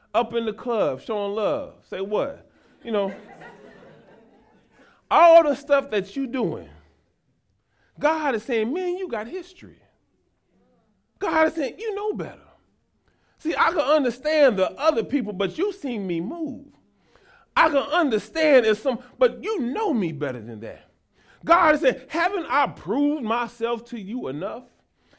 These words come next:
Haven't I shown you enough that I am mighty?"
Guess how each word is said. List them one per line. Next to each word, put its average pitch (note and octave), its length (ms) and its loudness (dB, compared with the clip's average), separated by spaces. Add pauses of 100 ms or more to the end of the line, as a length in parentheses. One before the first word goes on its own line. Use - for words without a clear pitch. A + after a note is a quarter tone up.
(200)
Haven't E4+ 420 2
I B3+ 220 2
shown D#4+ 600 4
you C4 180 0
enough G#3+ 380 0
that F#3 120 -4
I A3 180 -2
am F3 140 -2
mighty?" B3 480 -4